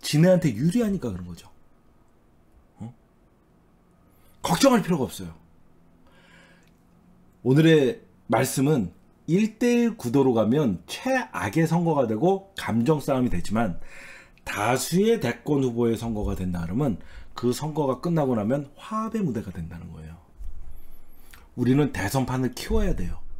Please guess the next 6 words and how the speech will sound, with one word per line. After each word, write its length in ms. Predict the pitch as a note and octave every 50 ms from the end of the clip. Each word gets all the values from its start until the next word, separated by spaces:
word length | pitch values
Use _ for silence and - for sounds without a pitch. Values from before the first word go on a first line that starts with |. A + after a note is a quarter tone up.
| - - - - - - - -
그래서 300 | - A#2+ B2 C3 C3 C3
김경수 480 | - C3 C3+ C3+ D3 D#3 C#3 - C#3
지사도 600 | B2 B2 A2 A#2+ A#2+ A2+ A#2+ C3+ C#3 C3+ C3+ - - - - - - - - - - -
무조건 520 | - A2+ C3+ C#3 F3+ G3 - - A#3+ G3 C#3
무죄가 320 | A#2 A#2 C3+ D3 C3+ D3
나오면 540 | C3 A2 G2+ G2+ G2+ A#2+ D#3+ F#3 D#3 G#2